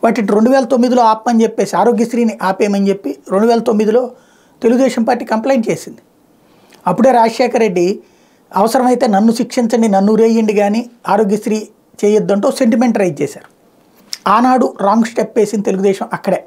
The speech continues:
ఆరోగ్యశ్రీని ఆపేయమంటాం. ఆసుపత్రిలో ఆరోగ్యశ్రీ ఆపేయడం అంటే, ఆ, అనారోగ్యం పాలై హాస్పిటల్లో ఉన్నటువంటి మనిషిని రోడ్డు మీద నుంచోబెట్టడమే కదా. మరి అదే చంద్రబాబు గారి సందర్భంలో పసుపు కుంకుమ పథకం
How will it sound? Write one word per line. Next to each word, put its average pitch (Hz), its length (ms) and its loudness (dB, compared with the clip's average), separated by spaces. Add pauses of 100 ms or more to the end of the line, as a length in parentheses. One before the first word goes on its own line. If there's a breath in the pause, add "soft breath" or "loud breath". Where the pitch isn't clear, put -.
ఆరోగ్యశ్రీని 196 640 -2
ఆపేయమంటాం. 170 560 -4 (360 soft breath)
ఆసుపత్రిలో 226 460 0
ఆరోగ్యశ్రీ 226 440 0
ఆపేయడం 214 380 0
అంటే, 202 300 -2 (680 loud breath)
ఆ, 170 320 2 (100)
అనారోగ్యం 226 500 2
పాలై 220 300 2
హాస్పిటల్లో 208 540 -2
ఉన్నటువంటి 208 440 -2
మనిషిని 196 420 -2
రోడ్డు 180 220 0
మీద 214 160 0
నుంచోబెట్టడమే 190 640 -2
కదా. 196 180 -2 (1080 soft breath)
మరి 240 440 2
అదే 254 160 2
చంద్రబాబు 254 520 0
గారి 226 180 0
సందర్భంలో 156 720 -4 (1300)
పసుపు 220 260 0
కుంకుమ 254 360 2
పథకం 180 340 -2